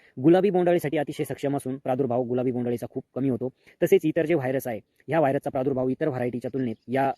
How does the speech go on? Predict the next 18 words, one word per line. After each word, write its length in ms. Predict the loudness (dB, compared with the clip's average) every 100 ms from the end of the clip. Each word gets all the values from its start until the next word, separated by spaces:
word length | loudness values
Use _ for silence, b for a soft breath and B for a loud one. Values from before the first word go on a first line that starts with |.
| _
वाणावरती 380 | -6 -2 -4 -6 -8
खूप 140 | -8 -6 -2
कमी 160 | 0
होतो, 260 | 0 -4 -10 _ _ b b
त्यामुळे 240 | 0 2 2
फवारणीचा 360 | 2 0 0 -2 -6
खर्च 220 | -6 -2
आपल्याला 260 | -2 -2 -2
कमी 160 | -2
लागतो 180 | -2 -4
आणि 120 | -4
उत्पादनसुद्धा 560 | -4 -4 -4 -6 -6 -8 -8 -8
चांगलं 220 | -6 -6
मिळतं. 200 | -6 -10 b -2
तर 60 | 0
ही 180 | 2
व्हरायटी 280 | 2 2 0
तुम्ही 240 | -4 -6